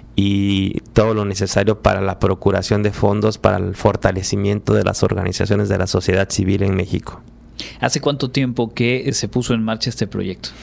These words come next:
Speaker 1: Bueno, vamos a cumplir ya, eh, seis años, eh, en diciembre, aunque trabajando ya de manera independiente como profesional, pues ya llevamos cerca de quince años, ¿no? Y tenemos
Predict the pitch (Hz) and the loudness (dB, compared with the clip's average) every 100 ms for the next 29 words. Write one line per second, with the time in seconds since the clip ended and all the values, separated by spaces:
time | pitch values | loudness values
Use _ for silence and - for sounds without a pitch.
0 | - - - - - 131 139 120 120 131 | -14 -12 -12 -12 2 2 4 2 2 2
1 | 113 - 98 104 117 110 117 120 113 - | 2 2 2 2 4 4 4 2 0 0
2 | - 98 95 92 - 113 113 117 110 147 | 2 2 2 0 2 2 2 2 2 2
3 | 170 - - - - 104 - - 98 98 | 0 -2 -4 -2 -2 -2 -2 -4 -2 -2
4 | - 110 131 190 - - - - - - | 0 2 2 0 -2 -14 -16 -16 -14 0
5 | 104 - 107 92 95 95 101 110 120 113 | 0 2 2 4 4 4 4 2 2 2
6 | 110 104 101 107 107 98 92 92 95 98 | 2 2 2 4 4 4 2 0 0 0
7 | - 98 104 110 110 113 101 98 95 95 | 0 2 2 2 2 2 0 0 0 -2
8 | 95 - 95 107 113 110 - - 92 104 | -2 0 0 2 2 0 -4 -4 0 0
9 | 104 98 104 98 98 - 95 - 104 104 | 2 0 0 -2 0 0 0 -2 -2 0
10 | 95 98 95 92 113 107 - 98 95 107 | 0 0 0 0 2 2 0 0 2 0
11 | 104 - | 0 -6